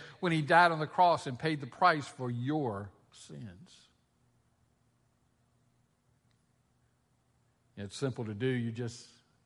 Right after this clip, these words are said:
need to ask Him. He's waiting to give His gift to you. Just receive it. If you got a question about it, we would encourage you,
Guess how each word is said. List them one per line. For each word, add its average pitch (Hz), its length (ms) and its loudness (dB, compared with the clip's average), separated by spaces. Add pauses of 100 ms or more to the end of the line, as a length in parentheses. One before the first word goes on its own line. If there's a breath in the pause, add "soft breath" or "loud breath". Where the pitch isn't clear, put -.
(120)
need 120 240 -6
to 113 100 -8
ask 113 280 -8
Him. 101 100 -14 (1300)
He's 147 240 2
waiting 170 640 4 (1200)
to 120 100 -10
give 123 240 -4
His 135 200 -4
gift 131 360 -6
to 123 60 -8
you. 95 260 -10 (720)
Just - 200 -14
receive 101 380 -12 (100)
it. 202 60 -20 (1200)
If - 80 -16
you 226 60 -4
got 254 140 8
a 190 60 4
question 185 540 2
about 156 300 6
it, 175 100 -4
we 190 160 0
would 175 160 2
encourage 160 540 -2
you, 185 160 -6